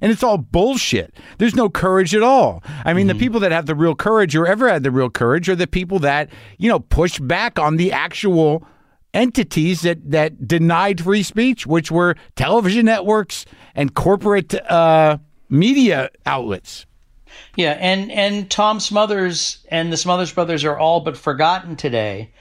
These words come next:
Speaker 2: But in those three years, they were so important. I mean, even the comics they had on. They had George Carlin on when he was just starting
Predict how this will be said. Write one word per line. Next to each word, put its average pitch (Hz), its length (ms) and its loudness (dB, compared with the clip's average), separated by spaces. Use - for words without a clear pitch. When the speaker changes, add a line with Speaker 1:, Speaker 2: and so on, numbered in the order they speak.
Speaker 2:
But 156 280 -2
in 196 280 0
those 180 280 -2
three 175 280 -4
years, 165 440 -2
they 156 140 -6
were 147 160 -6
so 165 300 0
important. 151 680 -4
I 160 40 -2
mean, 170 200 -2
even 220 300 -2
the 165 80 -2
comics 185 600 -4
they 135 160 -2
had 117 180 -2
on. 95 260 -8
They 131 120 -2
had 160 240 -2
George 170 420 -2
Carlin 165 440 -2
on 117 200 -2
when 113 100 -10
he 120 80 -4
was 110 220 -6
just 147 440 -2
starting 127 580 -2